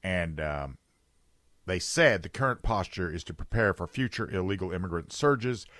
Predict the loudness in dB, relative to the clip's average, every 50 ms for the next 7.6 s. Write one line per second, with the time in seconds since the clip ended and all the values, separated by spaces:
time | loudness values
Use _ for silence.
0 | -20 -20 -20 _ -4 -2 0 0 0 -2 -2 -2 -2 -2 -4 -6 -6 -2 0 0
1 | 0 -2 -6 -2 0 2 2 0 -2 -6 -4 -4 -4 -4 -6 -4 -2 -2 -2 -2
2 | -4 -2 -2 -2 -2 -2 -4 -6 -6 -6 -8 -8 -8 -8 -8 0 2 2 2 2
3 | 0 -2 -2 -2 -2 -4 -6 -4 -2 -2 -2 -2 -4 -4 -6 -4 -4 -4 -2 -2
4 | -2 -4 -6 -6 -2 0 0 0 0 -2 -6 -8 -6 -6 -8 -8 -8 -4 0 2
5 | 4 4 2 0 -4 -18 -20 -20 -20 -20 _ -4 -2 0 0 0 0 0 2 2
6 | 2 2 2 0 -4 -4 -4 -6 -6 -4 -4 -4 -4 0 0 0 0 0 -2 -2
7 | -6 -10 -6 0 2 4 4 4 4 0 -2 -8